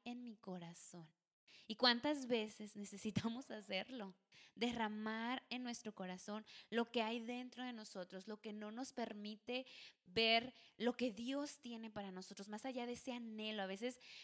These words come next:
nos centramos en ese anhelo, como decías la otra vez, eh, que la verdad me, me, me hizo mucho ruido, Karen, que decías en la promesa, en lo que, en lo que nos hace,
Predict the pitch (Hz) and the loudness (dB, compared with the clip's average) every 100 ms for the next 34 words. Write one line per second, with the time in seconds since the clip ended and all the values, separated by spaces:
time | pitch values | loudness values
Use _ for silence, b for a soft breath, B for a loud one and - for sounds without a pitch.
0 | B 220 226 208 202 202 214 233 208 208 | B -2 0 0 0 -2 0 -2 -2 0
1 | 233 220 214 214 226 226 208 190 185 196 | 0 0 2 4 4 4 0 -4 -4 -4
2 | 220 220 214 202 202 208 - 196 180 175 | -4 -4 -4 -2 -2 -4 -4 -2 0 0
3 | 165 - 180 - 185 175 180 190 208 - | -2 -4 -8 -2 0 2 0 0 -2 -2
4 | 190 185 180 175 180 185 226 214 - 208 | -4 -2 -2 -2 -4 -6 -6 -8 -6 -4
5 | 202 202 202 220 220 B B B 214 208 | -2 -2 -2 -4 -6 B B B -2 2
6 | 202 202 214 208 - 208 208 220 240 240 | 0 2 0 -2 -2 -2 0 2 4 4
7 | 220 208 202 196 214 196 202 208 202 202 | 0 -2 -4 -4 -2 -2 -2 -4 -6 -8
8 | 196 196 | -8 -4